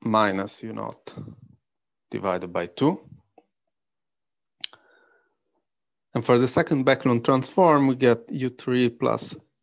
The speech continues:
U one X minus derivative is equal to minus two A two sine of U three minus U one divided by two.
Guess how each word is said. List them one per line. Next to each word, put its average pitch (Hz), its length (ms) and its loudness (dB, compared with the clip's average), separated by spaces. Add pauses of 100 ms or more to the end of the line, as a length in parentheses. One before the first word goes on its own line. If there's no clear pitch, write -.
(160)
U 131 180 0
one 117 580 -2 (220)
X - 240 -10
minus 110 440 -2
derivative 139 640 0
is - 180 -10
equal 110 320 -6
to - 140 -6
minus 107 480 -4
two - 280 -10
A 110 140 -4
two 123 420 -6 (1040)
sine 98 640 -4
of - 380 -6 (200)
U 120 280 -10 (160)
three 107 300 -8 (240)
minus 113 600 -8
U 110 120 -8
one 104 360 -6 (960)
divided 113 460 -8
by 101 140 -6
two. - 340 -10